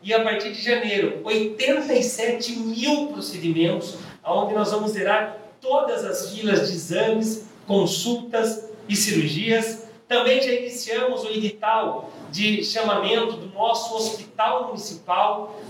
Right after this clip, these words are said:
do tão sonhado hospital municipal na cidade de Sorocaba. E esses cento e trinta e sete médicos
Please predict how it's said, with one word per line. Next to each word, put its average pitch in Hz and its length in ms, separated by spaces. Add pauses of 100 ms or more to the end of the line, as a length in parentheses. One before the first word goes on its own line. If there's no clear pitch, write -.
do 185 140
tão 254 300
sonhado 214 840 (240)
hospital 214 560
municipal 202 460
na 196 80
cidade 170 380
de - 100
Sorocaba. 214 720 (120)
E 233 120
esses - 320
cento 302 220
e 294 120
trinta 269 220
e - 20
sete 240 400
médicos - 760